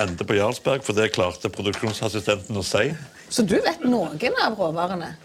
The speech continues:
Speaker 1: Jeg
Speaker 2: men
Speaker 1: vet
Speaker 2: du
Speaker 1: noen
Speaker 2: vet
Speaker 1: av
Speaker 2: ikke alle.
Speaker 1: råvarene. Jeg vet ikke alle, men vi må jo også, eh, hive noe kjøtt på
Speaker 2: Ja,
Speaker 1: grillen.
Speaker 2: men
Speaker 1: Skulle vi
Speaker 2: kan
Speaker 1: tatt en testikkel også med det samme?
Speaker 2: Ja, men må vi spise den, eller kan vi la være
Speaker 1: Jeg synes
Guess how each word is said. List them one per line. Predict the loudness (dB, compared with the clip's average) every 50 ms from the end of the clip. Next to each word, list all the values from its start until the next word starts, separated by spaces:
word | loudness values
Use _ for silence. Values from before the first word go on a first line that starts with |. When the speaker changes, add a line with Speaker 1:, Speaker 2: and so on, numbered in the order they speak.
| -20 -18 -8
Speaker 1:
Jeg | -2 2
Speaker 2:
men | 2 2
Speaker 1:
vet | 4 2
Speaker 2:
du | 2
Speaker 1:
noen | 0 0
Speaker 2:
vet | 2 0
Speaker 1:
av | 0
Speaker 2:
ikke | 2 2 0 2
alle. | 2 0 0 0
Speaker 1:
råvarene. | 0 -2 -2 -6 -8 -6 -4
Jeg | -2 0
vet | 0 0 2
ikke | 0 0
alle, | 0 -2 -2 -6 -6 -6 -4
men | 0 0 2 2 2 2
vi | 2 2
må | 2 2 2
jo | 2 2 2
også, | 2 0 0 0 0
eh, | 0 2
hive | 0 0 0 0
noe | 0 0 0 -2 0 0 0 0
kjøtt | 0 0 0 0 2 2 2 2 0 -2 -4 -2
på | 0
Speaker 2:
Ja, | 2 4
Speaker 1:
grillen. | 2 2 0 -2 -6 -10 -16 -14 -6 -2
Speaker 2:
men | 0 0 2
Speaker 1:
Skulle | 2
vi | 2
Speaker 2:
kan | 2 2 2
Speaker 1:
tatt | 0 -2 0 -2
en | -2 0
testikkel | 0 0 2 2 0 0 0 -2 2 2
også | 2 2 2
med | 0 0
det | 0 2
samme? | 2 0 2 2
Speaker 2:
Ja, | 2 2 2 0 -2 -2 -4 -2 0
men | 0 0 0 0 0
må | 2 4 4 4 4 2 2 2
vi | 0
spise | 0 0 0 0 0 2 2 0
den, | 2 0 -2 0 0
eller | 2 2 2 2
kan | 0 0 0 0 2 2
vi | 2 4 4 2 2 2 0 0
la | 0 0
være | 0 2 2 4 4 4
Speaker 1:
Jeg | 4 2
synes | 2 2 2 0 0